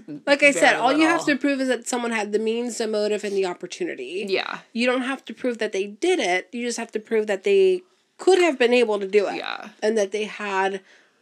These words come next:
Speaker 1: you know, the timing is there. You can't just say, "Oh, I'm accusing you of murder," and
Speaker 2: So I think that's, I mean, I think that's the majority of the things that I left out last time, but it is definitely some things to consider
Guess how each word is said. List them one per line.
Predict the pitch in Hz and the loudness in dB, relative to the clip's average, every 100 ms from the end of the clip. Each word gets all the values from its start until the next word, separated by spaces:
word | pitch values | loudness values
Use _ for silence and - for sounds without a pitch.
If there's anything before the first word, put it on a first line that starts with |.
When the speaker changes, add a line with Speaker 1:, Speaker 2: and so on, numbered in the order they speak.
| _ - 247 | _ -14 -2
Speaker 1:
you | 233 | 0
know, | 196 | 2
the | 185 | -2
timing | - - 214 208 196 180 | -8 -6 -2 4 4 4
is | 175 | 0
there. | 180 180 | -4 -2
You | 185 | -2
can't | 196 220 208 | -2 -6 -6
just | 185 - | -8 -6
say, | 175 175 | -6 -4
"Oh, | 202 202 | -2 0
I'm | 185 190 | 0 -2
accusing | 190 - 220 196 190 | -6 -8 -10 -8 -4
you | 190 180 | -2 -2
of | 185 | -2
murder," | 185 180 170 170 | -2 -2 -4 -6
and | 160 160 180 _ _ _ _ _ _ | -6 -8 -12 _ _ _ _ _ _
Speaker 2:
So | - 254 240 220 - | -4 -2 -2 -4 -6
I | 226 | -6
think | 285 392 | -4 0
that's, | 330 240 - - - - | 0 0 -6 -14 -12 -10
I | 202 | -6
mean, | 214 208 196 | -4 -4 -6
I | 196 | -6
think | 214 220 | -6 -6
that's | 226 214 | -6 -6
the | |
majority | 175 156 147 147 147 | -8 -6 -6 -4 -4
of | 143 | -6
the | 147 147 | -6 -8
things | 156 151 | -10 -8
that | 127 | -8
I | 117 | -8
left | - - | -8 -6
out | 127 - | -6 -4
last | 139 - | -8 -8
time, | - 85 175 | -12 -12 -10
but | 160 143 - - - | -8 -8 -10 -14 -8
it | 180 | -4
is | 202 190 - | -4 -6 -6
definitely | 175 165 147 175 | -8 -8 -12 -10
some | 180 160 156 | -10 -12 -10
things | 135 - - | -10 -10 -10
to | 160 - | -10 -10
consider | 160 113 - 139 135 139 | -12 -12 -10 -8 -8 -10